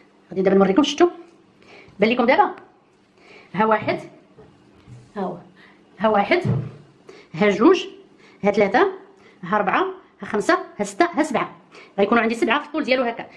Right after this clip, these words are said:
اش غادي نديروا؟ دابا غادي نجروا هذا الخيط هذا وغادي نحيدو، نحيدو كامل. هذا غادي نعلم به. والثاني غادي نوريكم. بحال هكا نحيدو.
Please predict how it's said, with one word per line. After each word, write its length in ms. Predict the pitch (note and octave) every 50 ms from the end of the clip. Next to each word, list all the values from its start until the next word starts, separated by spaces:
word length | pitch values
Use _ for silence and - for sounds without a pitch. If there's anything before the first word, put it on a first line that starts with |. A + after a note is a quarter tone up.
| - -
اش 80 | -
غادي 140 | C4+ F4 F4+
نديروا؟ 220 | E4 D4+ C#4 G3
دابا 180 | F3+ - G#3+ A#3
غادي 140 | A3 G#3+ A3
نجروا 300 | G#3 G3 C#4+ F4+ A4+ E4+
هذا 120 | F4 -
الخيط 240 | - - B3 - G3+
هذا 200 | G3 F#3+ C4 F4+ - - - - - - - _ _ _ _ _ _ -
وغادي 240 | G#3+ F#3+ G3+ - G3
نحيدو، 400 | F#3 - B3 A3+ G3+ - C#4+ - - - - - - _ _ _ - _ _ _ - -
نحيدو 300 | F3+ - A#3+ A3 G3 F#3+
كامل. 300 | F#3+ G3 F#3+ - - - - - _ _ _ - - - - - _ _ _ _ _ _ _ -
هذا 140 | F#3 F#3 C4+
غادي 120 | C4 A#3
نعلم 280 | A#3 G#3 A#3+ C4+ C#4 B3
به. 160 | F#3+ - - - - - -
والثاني 240 | F#3+ - - - - _ _ - - - - _ _ _ _ -
غادي 100 | - F3+
نوريكم. 460 | F#3 F3+ F3 F3+ A3 C#4+ D4+ C#4+ - - - - - _ _ _ _ _ _ _ _ _ _ _ _ _ _ _ _ _ _ _ _ _ _ _ _
بحال 140 | - - -
هكا 160 | - - B3
نحيدو. 360 | - - G3 F#3 G3+ D#4 E4